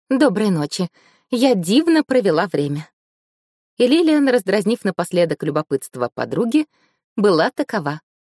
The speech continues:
Эстер ждала её в экипаже, но едва Лилиан возникла в дверях, Тальбот отстранил лакея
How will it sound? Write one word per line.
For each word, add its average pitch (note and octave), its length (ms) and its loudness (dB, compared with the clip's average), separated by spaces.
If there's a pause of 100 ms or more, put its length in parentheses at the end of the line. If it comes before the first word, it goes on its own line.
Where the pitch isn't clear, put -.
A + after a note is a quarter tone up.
(340)
Эстер B3 420 0
ждала F#3 340 0
её F3 280 0
в E3 100 -2
экипаже, E3 560 -6 (460)
но G#3+ 140 -2
едва A#3 400 -2
Лилиан A3 460 0
возникла F#3 500 -2
в E3 80 -6
дверях, F3 520 -2 (520)
Тальбот C#4 480 -2
отстранил A#3 640 0
лакея G#3+ 600 0